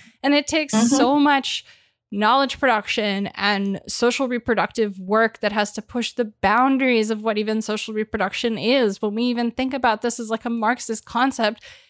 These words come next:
Speaker 1: it's primarily located also within the structure of the family, right? Like, this is why it's,
Speaker 2: Mm-hmm.
Speaker 1: it's so important to be sort of making these connections, iterating things, having these conversations, really talking through all of the kind of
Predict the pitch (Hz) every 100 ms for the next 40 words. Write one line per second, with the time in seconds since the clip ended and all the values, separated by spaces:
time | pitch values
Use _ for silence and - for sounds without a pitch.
0 | _ 254 - - 269 254 233 254 262 240
1 | 202 220 233 247 226 220 - 247 262 285
2 | 247 262 254 247 233 - 226 214 - 226
3 | 226 226 233 294 339 294 143 104 185 214
4 | 254 208 208 233 269 254 247 247 247 233
5 | 202 202 190 196 208 185 - - 285 285
6 | 269 240 254 247 240 247 214 - 220 214
7 | 226 226 226 202 202 240 254 233 226 -
8 | 196 190 - - 185 190 196 - - -
9 | _ _ 240 277 277 262 233 226 220 208
10 | 190 190 - 254 262 262 226 - 220 208
11 | 208 208 208 214 202 208 214 202 208 208
12 | 233 214 - 226 254 254 240 226 - -
13 | _ _ _ _ _ 240 330 330 294 269
14 | 254 233 220